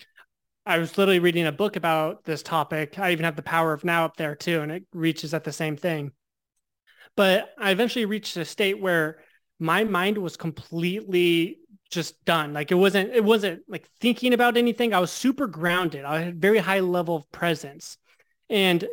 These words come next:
during that state, there was nothing that could have happened in my life that could have affected my, my mood. Like, even if someone had came up and punched me in the face,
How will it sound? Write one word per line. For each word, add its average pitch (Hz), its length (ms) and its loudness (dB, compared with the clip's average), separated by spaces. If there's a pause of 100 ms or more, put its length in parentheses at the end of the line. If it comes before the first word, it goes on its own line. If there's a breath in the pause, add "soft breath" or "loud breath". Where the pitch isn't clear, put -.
during 240 360 0
that 220 180 -6
state, 175 380 -2 (240)
there 180 280 2
was 311 300 0
nothing 196 560 2
that 180 140 -2
could 190 100 -6
have 170 100 -6
happened 175 440 -2
in 247 120 -2
my 247 120 -2
life 269 280 -4 (120)
that 196 180 0
could 208 100 -2
have 202 120 -2
affected 190 480 -4
my, 170 480 0
my 175 180 0
mood. 160 360 -2 (440)
Like, 165 420 0
even 226 300 2
if 262 80 2
someone 262 280 4
had 196 380 -2 (880 soft breath)
came 233 220 2
up 240 120 2
and 185 120 -8
punched - 340 0
me 254 140 6
in 240 80 4
the 214 80 2
face, 247 440 0